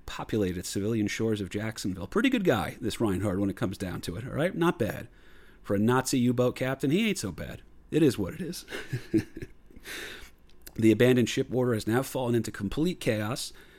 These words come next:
Of the forty-eight crew members, five were killed in the initial explosion, fourteen drowned in the water during a botched lifeboat deployment.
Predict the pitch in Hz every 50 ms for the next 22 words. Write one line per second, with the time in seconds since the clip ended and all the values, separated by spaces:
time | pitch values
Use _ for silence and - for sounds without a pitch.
0 | - - - - 107 104 104 - - 151 170 175 165 156 151 143 - - - 127
1 | 110 98 95 98 98 117 131 - - - - - - 131 131 147 160 147 135 120
2 | - - 139 131 117 110 117 117 113 107 104 95 - 107 95 - - - - 101
3 | 87 82 85 - - 143 143 - - - - - - - - 151 147 - - -
4 | 147 123 107 98 104 110 120 135 143 139 135 127 110 101 101 117 135 127 110 107
5 | - 107 107 98 95 95 - - 98 104 107 - - - 101 107 113 120 117 -
6 | - 95 92 - - - - - 67 69 85 90 - -